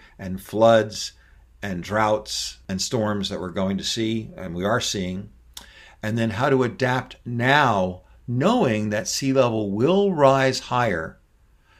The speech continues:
just as it did naturally a hundred and twenty-two thousand years ago, when it was more than seven meters, twenty feet above present-day sea level.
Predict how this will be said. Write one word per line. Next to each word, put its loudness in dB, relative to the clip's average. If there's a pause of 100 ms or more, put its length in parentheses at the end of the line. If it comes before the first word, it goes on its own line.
(140)
just 0
as 0
it 0
did -2
naturally -2
a -6
hundred -4
and -4
twenty-two -4
thousand 2
years 0
ago, -4 (720)
when 0
it -4
was -6 (420)
more 0
than -4
seven 0
meters, -4 (420)
twenty -6
feet -6 (100)
above -6 (280)
present-day -6
sea -6
level. -6